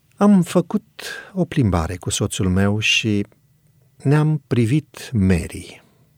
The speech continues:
Timp de cinci ani, el i-a îngrijit, i-a hrănit, i-a protejat,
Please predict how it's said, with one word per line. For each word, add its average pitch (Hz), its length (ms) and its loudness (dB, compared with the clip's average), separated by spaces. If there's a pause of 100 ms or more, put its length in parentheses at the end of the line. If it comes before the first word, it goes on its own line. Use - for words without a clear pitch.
(320)
Timp 131 200 2
de 127 80 4
cinci 175 640 2
ani, 131 540 0
el 131 200 2
i-a 123 180 0
îngrijit, 104 840 -4
i-a 104 180 -2
hrănit, 101 540 -2
i-a 92 160 -8
protejat, 107 880 -4